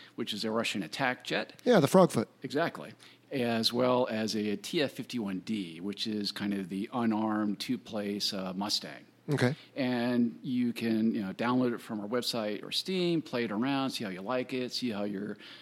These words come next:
Speaker 1: your, uh, computer handles it.
Speaker 2: Mm-hmm.
Speaker 1: And then if you enjoy it, then you can actually purchase additional aircraft, uh, maps, campaigns, and so on. So, um, you know, try it, see if you like it, and if you like it,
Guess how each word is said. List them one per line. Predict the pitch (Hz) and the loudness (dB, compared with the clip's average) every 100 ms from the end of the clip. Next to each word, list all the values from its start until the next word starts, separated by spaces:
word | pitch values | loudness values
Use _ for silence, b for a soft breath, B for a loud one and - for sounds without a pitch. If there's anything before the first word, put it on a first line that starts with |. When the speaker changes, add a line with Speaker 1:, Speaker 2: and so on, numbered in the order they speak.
| B - | B -6
Speaker 1:
your, | 104 101 95 | -4 -2 -4
uh, | |
computer | 95 104 - 123 113 | -6 -6 -2 0 0
handles | 90 107 127 127 127 | 0 0 2 2 2
it. | 143 143 - | 0 -2 0
Speaker 2:
Mm-hmm. | 135 120 120 - - | 2 2 2 -2 -2
Speaker 1:
And | 143 135 131 127 | 2 4 6 4
then | 131 127 | 4 4
if | 131 - | 2 2
you | 127 123 | 2 4
enjoy | 185 247 156 | 4 4 4
it, | 147 - | 2 2
then | 127 127 | 4 4
you | 120 | 4
can | 120 120 | 2 4
actually | 101 110 117 | 2 -2 -6
purchase | 101 95 90 117 - 113 - | -8 -12 -8 -6 -6 -10 -10
additional | 113 113 113 - 110 101 110 110 104 101 - - | -10 -8 -6 -4 -4 -4 -4 -8 -8 -12 -14 -4
aircraft, | 135 - 131 131 127 131 - B B B | -4 -2 0 0 0 -4 -10 B B B
uh, | - 110 | -12 -4
maps, | 101 123 127 131 131 - | 0 0 2 2 0 -2
campaigns, | - 107 101 120 120 117 113 104 | -4 -4 -4 -2 0 0 0 0
and | 101 | -2
so | - 202 80 | -2 -4 -4
on. | 73 - - b b b b - | -8 -12 -16 b b b b -4
So, | 139 127 123 123 120 | 2 2 2 0 -2
um, | 120 117 117 117 113 - - - _ _ | -4 -2 0 -2 -2 -10 -20 -20 _ _
you | 123 127 | -8 -6
know, | |
try | - - 117 139 | -6 -2 0 2
it, | - | 0
see | - | -2
if | 127 | -2
you | 117 | -4
like | 101 - | -4 -4
it, | 190 202 | -6 -2
and | 156 | -4
if | 151 | -2
you | 139 | -4
like | 131 143 | -4 -4
it, | 196 | -6